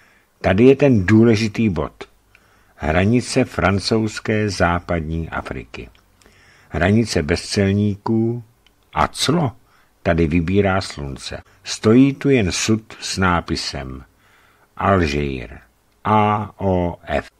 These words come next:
"Ptáci," zvolal René. Vítáme je jako plavci, když se vracejí ze širého moře k pobřeží. "Moucha, podívejte se, ve voze je moucha,"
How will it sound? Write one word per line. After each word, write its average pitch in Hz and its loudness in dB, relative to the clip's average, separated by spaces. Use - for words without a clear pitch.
"Ptáci," 120 0
zvolal 92 2
René. 76 -4
Vítáme 107 2
je 117 2
jako 117 0
plavci, 87 -2
když 76 -4
se 90 -4
vracejí 98 -2
ze 80 -2
širého 95 0
moře 80 -2
k - -12
pobřeží. 62 -8
"Moucha, 170 4
podívejte 196 6
se, 156 2
ve 139 8
voze 202 8
je 202 6
moucha," 202 2